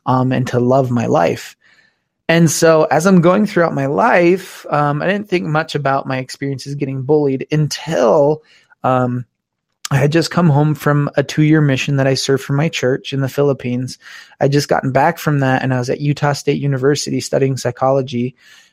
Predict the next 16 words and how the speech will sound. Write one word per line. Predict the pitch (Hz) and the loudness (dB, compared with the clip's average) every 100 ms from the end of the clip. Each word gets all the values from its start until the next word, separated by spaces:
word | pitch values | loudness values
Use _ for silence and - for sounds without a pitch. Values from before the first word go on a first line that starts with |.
| _ - | _ -2
And | 139 143 139 147 | 2 2 2 0
I | 131 | 2
was | 139 139 | 2 0
just | 135 | -2
realizing | 139 160 143 135 135 143 - _ _ _ _ _ _ _ _ _ _ _ _ | 0 2 2 2 0 -4 -6 _ _ _ _ _ _ _ _ _ _ _ _
so | 147 - 196 285 | -2 2 4 6
many | 277 240 208 | 6 6 6
tools | - 175 175 160 | 4 4 4 4
and | 147 | 0
mindsets | 131 131 131 120 120 - | 0 -2 -2 -4 -4 -2
I | 135 | 0
wish | 170 143 165 135 - - - | 0 2 2 2 -2 -6 -4
I | 127 | -2
would | 135 143 | 0 0
have | 123 123 | -2 -6
known | 117 127 135 143 135 120 117 | -6 -4 0 0 -2 -4 -8